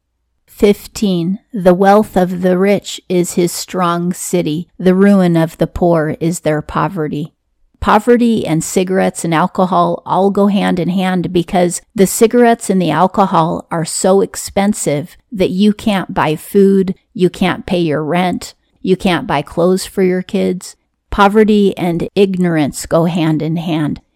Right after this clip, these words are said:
In the Western world, most poor people don't know how to take care of themselves and live. They make all the worst decisions about their life, and that's how they end up in such a bad state.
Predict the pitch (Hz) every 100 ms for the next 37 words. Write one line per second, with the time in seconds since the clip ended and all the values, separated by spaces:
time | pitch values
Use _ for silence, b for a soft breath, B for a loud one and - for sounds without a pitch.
0 | _ - 196 185 175 208 - - 180 170
1 | 165 165 160 185 - _ 185 180 214 -
2 | - _ - 185 185 - 190 - 165 156
3 | 170 _ _ _ 185 175 175 165 170 170
4 | 175 160 - - - - 170 156 170 156
5 | 160 - 165 151 160 202 - 165 156 160
6 | 170 151 165 - _ _ 185 185 170 -
7 | - 165 180 190 180 175 180 180 - -
8 | 175 - 175 170 156 131 165 - _ -
9 | 165 240 - 160 151 165 165 165 180 -
10 | _ _ _ - 175 165 165 - 170 170
11 | 165 - 170 170 147 - _ - 175 -
12 | 170 - 170 160 156 - - 165 151 -